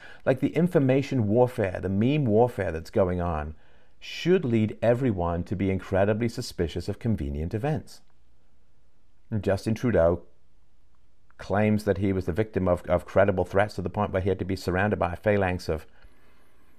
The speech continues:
security, uh, and so on. And, like, two days later, he's out there mingling and hugging with, with everyone in the crowd. Nobody's been arrested to my knowledge, so I assume the danger is still out there. It's just kinda weird.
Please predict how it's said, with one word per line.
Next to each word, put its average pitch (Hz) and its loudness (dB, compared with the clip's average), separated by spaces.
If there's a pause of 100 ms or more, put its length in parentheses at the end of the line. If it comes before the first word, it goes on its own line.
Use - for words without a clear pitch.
(100)
security, 110 2
uh, 87 4
and 90 -2
so 92 2
on. 104 0 (220)
And, 175 0
like, 160 0
two 170 4
days 120 4
later, 113 6
he's 101 0
out 104 4
there 98 6
mingling 104 2
and 90 -2
hugging 104 2
with, 95 0
with 98 2
everyone 98 2
in 95 0
the 95 0
crowd. - -4
Nobody's 87 -2
been 87 0
arrested 85 -2
to - -6
my 95 2
knowledge, 110 -2
so 104 2
I - 4
assume 127 -2
the 107 -2
danger 110 2
is 98 -4
still 104 4
out 156 2
there. 131 -4 (1200)
It's - -20
just - -8
kinda 101 -2
weird. 156 -2